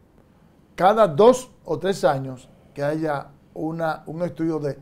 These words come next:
la productividad laboral de, una, de las empresas y de, del empleado, del sector. Y entonces, sobre la base de esa investigación de la productividad laboral, entonces que ese año se incremente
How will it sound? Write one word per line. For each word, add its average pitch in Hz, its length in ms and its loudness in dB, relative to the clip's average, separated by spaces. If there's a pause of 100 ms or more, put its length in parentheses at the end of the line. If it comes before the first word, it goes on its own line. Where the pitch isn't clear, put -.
(180)
la 156 140 0
productividad 156 760 -6
laboral 151 680 -4 (300)
de, 139 120 -8
una, 180 240 -2
de 143 180 -8
las 139 140 -2
empresas 170 600 -4
y 151 100 -8
de, 143 180 -4
del 135 380 -10
empleado, 120 580 -10 (320)
del 147 120 -6
sector. 135 380 -6
Y 139 40 -6
entonces, 135 400 -10 (240)
sobre 175 260 4
la 165 100 6
base 220 360 0
de 196 160 2
esa 214 220 0
investigación 175 800 -8 (280)
de 156 120 -2
la 151 80 -2
productividad 147 520 -4
laboral, 147 300 -4
entonces 143 360 -10
que 143 220 -8 (260)
ese 254 380 6
año 147 320 -2 (880)
se - 220 -2
incremente 175 720 -2